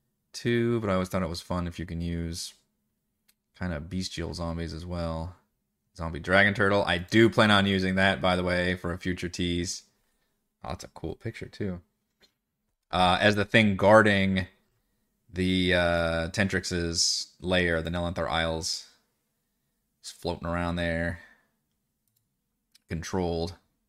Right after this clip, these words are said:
Uh, wolf zombie. It's the only other thing we have.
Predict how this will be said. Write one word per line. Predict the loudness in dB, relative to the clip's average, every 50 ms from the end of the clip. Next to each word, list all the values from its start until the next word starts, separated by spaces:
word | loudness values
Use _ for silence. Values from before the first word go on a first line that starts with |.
| _ _ _ _ _ _ _ _ _ _ _ _ _ _ _ _ _ _ _ _ _ _ _ _ _ -14
Uh, | -10 -8 -8 -6 -6 -6 -6 -6 -6 -6 -6 -8
wolf | -8 -8 -4 -2 0 0 -2 -2 -6 -12
zombie. | -12 -10 -6 -4 -4 -2 -2 -2 -4 -4 -4 -4 -2 -4 -4 -4 -4 -4 -4 -4 -6 -10 -14 _ _ _ _ _ _ _ _ _ _ _ _ _ _ _ _ _ _ _ _ _ _ _ _ _ _ _ _ _ _ _ _ _ _ _ _ _ _ _ _ _
It's | _ -20
the | _ _ -14
only | -14 -12 -12
other | -14 -14
thing | -14 -14 -14 -14 -16
we | -16 -16
have. | -16 -16 -16 -16 -18 -20